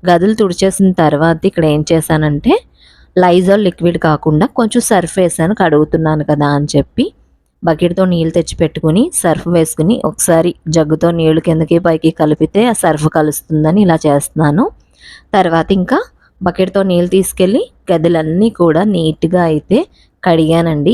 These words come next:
ఎందుకంటే ప్రతిసారి గదులైతే కడుక్కోము, తడిగుడ్లే పెట్టుకుంటాం కాబట్టి అక్కడక్కడ మనం చీపురు పెట్టి కడగలేని చోట, తడిగుడ్డ పెట్టి తుడవలేని చోట కూడా ఎక్కడైనా కూడా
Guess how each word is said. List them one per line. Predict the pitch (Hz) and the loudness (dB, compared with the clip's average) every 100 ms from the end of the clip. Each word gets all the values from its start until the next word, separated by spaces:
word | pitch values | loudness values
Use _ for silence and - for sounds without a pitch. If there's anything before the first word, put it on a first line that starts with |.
| 269 | 0
ఎందుకంటే | 226 220 233 | 0 0 0
ప్రతిసారి | 220 202 - 202 214 208 | 0 -2 -2 0 0 0
గదులైతే | 214 180 170 175 180 | 0 0 2 0 0
కడుక్కోము, | 208 175 165 _ 180 170 185 | 0 0 0 _ 0 0 0
తడిగుడ్లే | 202 170 156 165 175 180 | 0 0 2 2 2 2
పెట్టుకుంటాం | 185 - 170 160 165 160 | 0 0 -4 0 0 0
కాబట్టి | 151 147 143 - 214 359 - _ _ - - - | 0 0 -4 -2 -2 -2 -6 _ _ -20 -20 -8
అక్కడక్కడ | 175 - 208 214 - 196 175 185 262 | -8 -2 0 0 0 -2 0 0 0
మనం | 196 180 196 196 202 - | 0 0 2 0 -2 -8
చీపురు | - 233 226 240 | -4 -2 -2 0
పెట్టి | 233 226 226 | -2 0 -2
కడగలేని | 208 180 175 190 196 | 0 0 2 0 0
చోట, | 202 190 196 | -2 0 0
తడిగుడ్డ | 190 165 175 175 | 2 2 2 0
పెట్టి | 180 190 - | 0 -2 0
తుడవలేని | 180 156 156 170 175 | 2 4 4 0 0
చోట | 180 165 | -2 0
కూడా | 170 175 | -2 0
ఎక్కడైనా | 196 - 151 156 165 | 0 -2 -2 0 0
కూడా | 180 165 | -2 -2